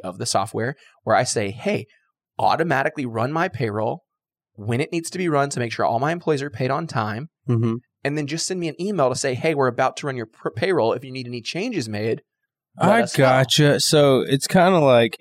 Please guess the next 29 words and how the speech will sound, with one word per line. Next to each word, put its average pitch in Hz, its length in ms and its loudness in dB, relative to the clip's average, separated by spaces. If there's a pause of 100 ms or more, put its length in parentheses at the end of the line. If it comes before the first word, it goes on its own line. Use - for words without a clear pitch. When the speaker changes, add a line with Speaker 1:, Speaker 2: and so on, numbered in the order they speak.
Speaker 2:
"Here, 156 240 4
it's - 180 0
done. 135 360 6
Check - 320 2
it." 117 200 2
Speaker 1:
That's 139 160 0
Speaker 2:
And 131 200 6
Speaker 1:
right. 143 60 8
Speaker 2:
you 143 140 8
have 147 280 6
the 127 100 2
final 135 480 6
word 185 400 4
there, 117 320 6 (100)
but 117 300 8
Speaker 1:
Yep. 131 160 4 (360)
And 139 120 4
if 143 40 4
I - 20 4 (100)
Speaker 2:
man, 113 60 0
Speaker 1:
d-, 120 60 2
Speaker 2:
that's 139 140 4
Speaker 1:
and 135 100 2
if 131 40 6
I 123 80 6
Speaker 2:
nice. 104 120 0
Speaker 1:
don't 143 220 0
check - 300 -2
it, 120 160 0